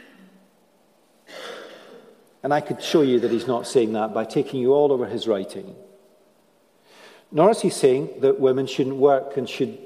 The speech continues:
be at home with their children. He's not saying that. What he is saying is that in the church, in the household of God, we should not devalue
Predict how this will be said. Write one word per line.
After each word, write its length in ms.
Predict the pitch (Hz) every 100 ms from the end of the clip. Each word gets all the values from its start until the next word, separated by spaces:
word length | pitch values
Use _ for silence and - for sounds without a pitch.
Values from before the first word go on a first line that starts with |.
| -
be 180 | 123 127
at 60 |
home 320 | 123 147 135 123
with 180 | 117
their 120 | 127 113
children. 460 | - 139 131 104
He's 180 | 113 147
not 220 | 240 202
saying 360 | - 156 131 113
that. 400 | 101 98 - - - _ _ - - -
What 160 | 208
he 60 | 190
is 280 | 196 214 220
saying 500 | - 170 113 101 98 - - -
is 160 | 180
that 140 | 175 170
in 100 | 202
the 100 | 180
church, 760 | - - 214 117 - - - - - _ _ _ _ _
in 140 | - 175
the 100 | 151
household 540 | - 214 208 214 170
of 160 | 165 131
God, 420 | 160 135 127 - - -
we 100 | 185
should 400 | - - 247 277
not 460 | 233 226 233 220
devalue 840 | - 214 190 226 247 208 127 107